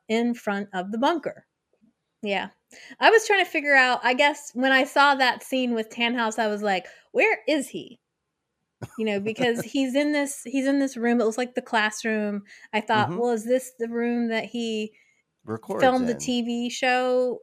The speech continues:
Speaker 1: Was it,
Speaker 2: Mm-hmm.
Speaker 1: like, the screening studio?" And then he comes out and there's a desk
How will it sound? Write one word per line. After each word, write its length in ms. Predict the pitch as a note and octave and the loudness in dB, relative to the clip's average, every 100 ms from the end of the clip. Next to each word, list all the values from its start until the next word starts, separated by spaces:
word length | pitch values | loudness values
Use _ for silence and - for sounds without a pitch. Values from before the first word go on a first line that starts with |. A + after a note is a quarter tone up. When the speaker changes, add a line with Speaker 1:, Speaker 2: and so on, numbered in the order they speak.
| - | -6
Speaker 1:
Was 200 | A#3 A3 | -2 0
it, 60 | G#3+ | 0
Speaker 2:
Mm-hmm. 80 | G#3 | 0
Speaker 1:
like, 240 | G#3 G3+ | -2 -2
the 120 | G#3+ | -8
screening 520 | G#3 - B3+ A#3+ A#3 A3+ | -8 -4 -2 0 0 -4
studio?" 380 | - A3+ G#3+ G#3+ - _ _ A3 | -4 0 0 -2 -16 _ _ 0
And 100 | C4 | 2
then 80 | |
he 80 | D4 | 2
comes 320 | C#4+ C#4 B3+ | 0 -2 2
out 260 | B3 B3 A#3+ | 2 4 2
and 100 | A3 | 0
there's 160 | G#3 G3+ | -2 -4
a 60 | |
desk 600 | F#3+ A3 A3 A3+ A3+ - | 0 4 6 4 0 -12